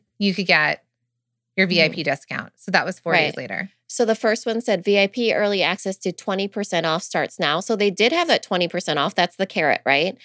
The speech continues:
Speaker 2: And then the second email that Jacqueline was talking about, new color drop, twenty percent off V I P exclusive. Seriously, same email,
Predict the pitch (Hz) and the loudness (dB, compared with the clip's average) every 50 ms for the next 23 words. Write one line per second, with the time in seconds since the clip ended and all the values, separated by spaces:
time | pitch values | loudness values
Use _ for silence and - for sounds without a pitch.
0 | - - - - - - 214 208 208 208 202 196 190 190 185 - - - 262 285 | -20 -20 -20 -16 -2 2 4 6 6 6 6 6 4 2 2 2 0 0 0 0
1 | - 277 - - 202 185 180 175 170 151 - - 160 165 170 165 165 - 165 156 | 0 -2 0 0 0 2 2 2 2 2 2 0 0 0 0 -2 -2 -2 -4 -4
2 | - 175 170 151 95 - 170 175 196 208 202 - 240 196 180 180 180 175 156 147 | -2 -2 -2 -2 0 -2 0 0 0 0 0 0 0 0 0 2 2 0 0 0
3 | - - - - 180 180 185 175 175 170 - 165 151 151 151 151 180 - 165 160 | -4 -8 -6 -4 -2 -2 -2 -2 -4 -4 -4 -2 -2 -2 -2 -4 -4 -2 0 2
4 | 147 151 - - 143 113 - - - 160 147 - - - - - - - - - | 2 2 0 -2 -2 -2 -2 -2 -4 -4 -4 -4 -8 -12 -16 -20 -20 -14 -12 -8
5 | - - 302 294 285 277 - 254 247 240 - 202 190 170 - 160 151 143 113 76 | -6 2 4 6 4 6 4 0 0 2 2 2 2 2 0 0 2 2 2 0
6 | - 190 | -2 -8